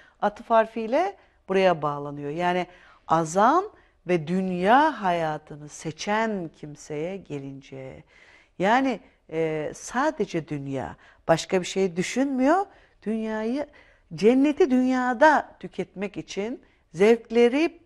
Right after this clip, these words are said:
peşinen yaşamak için, e, ahireti bir tarafa bırakıyor. Bu kişinin yeri de böylece cehennem oluyor. Fe innel cahime, doğrusu cehennem,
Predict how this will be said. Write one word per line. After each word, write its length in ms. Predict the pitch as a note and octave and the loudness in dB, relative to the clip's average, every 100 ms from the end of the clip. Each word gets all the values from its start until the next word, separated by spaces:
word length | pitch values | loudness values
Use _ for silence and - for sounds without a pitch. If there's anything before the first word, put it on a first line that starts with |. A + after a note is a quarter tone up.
| - | -4
peşinen 720 | G#3+ G3 - F4 G4+ D4+ G#3 | -2 -2 0 0 2 0 -2
yaşamak 600 | F3 D#3+ - D3+ C#3+ - | -6 -8 -8 -10 -10 -12
için, 380 | - G#3 D4 G4+ - - _ _ - | -6 -2 -2 -4 -14 -20 _ _ -10
e, 80 | - | 4
ahireti 600 | A3 G#3+ G3 F3+ C#4+ G#3 | 4 4 0 -6 -8 -8
bir 200 | G#3 - | -8 -8
tarafa 500 | D#3+ D3+ F#3 A#3+ - _ _ _ | -10 -6 -2 -2 -2 _ _ _
bırakıyor. 880 | D#3+ D3+ D3 - C#3+ C#3 C#3 C3+ - _ _ _ _ _ _ _ | -2 -2 -4 -8 -8 -8 -10 -14 -16 _ _ _ _ _ _ _
Bu 120 | G#3+ | -4
kişinin 480 | G#3+ E3 - D#3 F#3+ | -4 -12 -12 -12 -10
yeri 360 | F3+ D#3 D3 C#3+ | -8 -8 -8 -10
de 160 | D#3 | -10
böylece 640 | D3+ D3 C#3+ C#3+ D3 D3+ D#3 | -10 -10 -12 -14 -14 -14 -14
cehennem 560 | D#3 D3 E3 F3 A3+ | -18 -16 -14 -14 -12
oluyor. 420 | G#3 D#3 D3 C#3+ D3 - - _ _ _ _ | -10 -8 -8 -8 -12 -20 -20 _ _ _ _
Fe 220 | G#3 A3 | 4 6
innel 640 | D4 F4 F#4+ F4+ A#3+ G3 D#3 | 6 6 6 6 6 4 2
cahime, 880 | F3+ D#3+ E3 A3 D#4 D4 G3+ D#3 D#3+ | 4 4 2 2 2 2 0 -2 0
doğrusu 540 | F3 G#3 A3+ - D#3 | 2 2 0 -6 -10
cehennem, 760 | D3+ D3 C#3+ C#3+ D#3+ A3 C4+ | -8 -8 -10 -10 -2 -2 -2